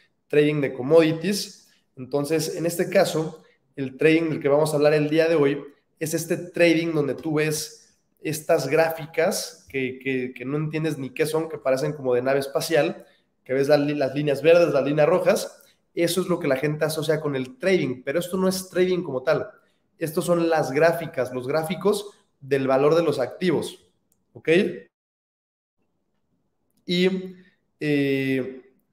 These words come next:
y justamente hay diferentes activos sobre los cuales tú puedes hacer trading. Uno de ellos, por ejemplo, es cripto,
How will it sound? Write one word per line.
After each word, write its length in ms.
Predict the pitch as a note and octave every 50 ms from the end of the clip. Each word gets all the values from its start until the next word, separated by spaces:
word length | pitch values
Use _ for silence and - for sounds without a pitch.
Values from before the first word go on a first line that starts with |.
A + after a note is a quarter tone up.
| _ _ _ _ _ _ _ _ _ _ _ _ _ _
y 80 | - E3
justamente 760 | D#3 - F#3 - - G3 F#3 F3 F3+ F3 F3 F3 F3 - - -
hay 120 | - D#3+ D#3+
diferentes 460 | E3 E3 D#3 D#3+ D#3 D#3 E3 D#3+ D#3
activos 720 | D#3 D3 - G3 F#3 D#3 D3 D3 - - - - - _ _ -
sobre 240 | - - C#3 C#3
los 180 | C3 B2+ B2 -
cuales 380 | - D3 D3 D#3 D3+ - - -
tú 240 | - E3+ D3+ -
puedes 300 | - D#3 D3+ D3 D3 D3
hacer 340 | C#3+ B2+ - C#3+ B2+ B2 -
trading. 460 | - D3 D#3 D3+ C3+ B2 A#2 G#2+ G2 - - _ _ _ _ _ _ _ _ _ _ _ -
Uno 220 | F3+ F3+ F#3+ G3
de 100 | F#3+ F#3+
ellos, 380 | F#3 F3 F#3 G3+ G3+ F#3+ - -
por 100 | - C3+
ejemplo, 680 | B2+ C#3 D#3+ D#3+ D3+ D3 D3+ D#3 D#3 - - - - _ _ _
es 220 | - C3+ B2+ -
cripto, 640 | - E3 F3+ G#3 G3+ - - D#3 D#3+ D#3 - - -